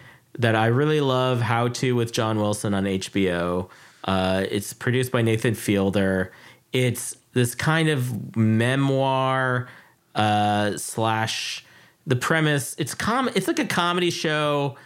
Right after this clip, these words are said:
with weird footage. It's not found footage. It's just, like, footage he took of all over New York. It sort of makes me, like, miss New York and people,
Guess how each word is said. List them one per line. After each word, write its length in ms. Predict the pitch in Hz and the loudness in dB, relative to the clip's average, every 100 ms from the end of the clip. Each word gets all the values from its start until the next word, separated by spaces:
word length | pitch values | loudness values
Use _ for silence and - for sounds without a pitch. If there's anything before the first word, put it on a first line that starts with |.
| - - - _ _ | -20 -20 -20 _ _
with 500 | 143 127 135 127 123 - | 0 2 2 0 -4 -10
weird 680 | 160 127 135 139 135 120 - - | -2 2 2 2 0 0 -4 -12
footage. 500 | - - 147 131 127 | -18 -2 0 2 2
It's 120 | 127 - | -2 -2
not 160 | 214 | -2
found 300 | - 120 123 | 0 2 2
footage. 360 | 123 113 101 - | 2 0 -2 -2
It's 160 | 110 - | -2 0
just, 120 | 120 | -2
like, 120 | 104 - - - | -4 -6 -18 -20
footage 380 | - - 147 139 | -18 -2 0 0
he 100 | 143 | 0
took 180 | 131 135 | 0 2
of 120 | 117 | 2
all 260 | - 131 139 | 2 2 2
over 160 | 131 135 | 2 2
New 80 | 120 | 2
York. 320 | 113 117 117 | 2 0 -2
It 120 | 151 123 | -4 -2
sort 160 | 185 | 0
of 80 | 180 | 0
makes 220 | 151 147 | 0 0
me, 120 | 156 123 | 0 0
like, 300 | 107 101 - - - _ | 0 -2 -6 -20 -20 _
miss 460 | - 95 113 131 - | 0 2 2 0 -4
New 220 | - 117 | 0 2
York 300 | 113 113 127 | 2 0 0
and 200 | 127 104 | -2 0
people, 520 | - 110 143 151 151 | 0 0 0 -2 -4